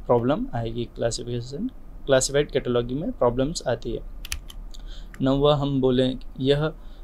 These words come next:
विषय क्षेत्रों में संग्रह के संबंध में पुस्तकालय की वास्तविक तस्वीर को प्रदर्शित, प्रतिबिंबित नहीं करता है, क्योंकि अलमारियों पर पुस्तकों की व्यवस्था एक है,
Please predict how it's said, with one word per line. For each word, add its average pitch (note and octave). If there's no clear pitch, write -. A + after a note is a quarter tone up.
विषय D3
क्षेत्रों D3
में C#3+
संग्रह C#3+
के C#3+
संबंध D3
में A#2+
पुस्तकालय C#3
की C3
वास्तविक C3+
तस्वीर C#3+
को D3
प्रदर्शित, C3
प्रतिबिंबित D3+
नहीं C#3
करता A#2+
है, A2+
क्योंकि C3
अलमारियों C3+
पर D3
पुस्तकों C#3
की C3
व्यवस्था C#3
एक D#3
है, A#2